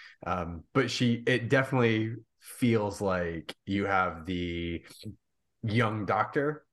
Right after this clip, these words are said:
you have the young companion, you, you have that dynamic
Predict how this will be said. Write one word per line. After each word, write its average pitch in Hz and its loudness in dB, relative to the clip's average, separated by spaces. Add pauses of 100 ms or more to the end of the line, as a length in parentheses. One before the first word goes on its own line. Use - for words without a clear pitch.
you 104 0
have 95 -2
the 95 -2
young 92 -2
companion, 80 -8 (260)
you, 95 -2
you 98 -2
have 95 0
that 90 -4
dynamic 90 -4